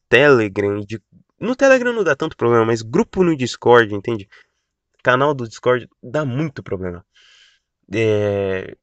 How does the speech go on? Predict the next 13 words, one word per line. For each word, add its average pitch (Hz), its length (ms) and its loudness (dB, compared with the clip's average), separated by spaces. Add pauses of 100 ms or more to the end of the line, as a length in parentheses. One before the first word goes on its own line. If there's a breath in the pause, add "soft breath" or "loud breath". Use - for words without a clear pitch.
Principalmente 190 540 -6
porque 131 400 -10 (600)
o 240 100 -4
Discord, 127 760 0
ele 98 100 -6
é 117 40 -2
uma 120 140 -2
plataforma 117 840 -2 (1040)
muito 151 500 -6
progressista, 131 720 -4
entende? 95 300 -6
Então, 202 200 -6 (360)
qualquer - 340 -8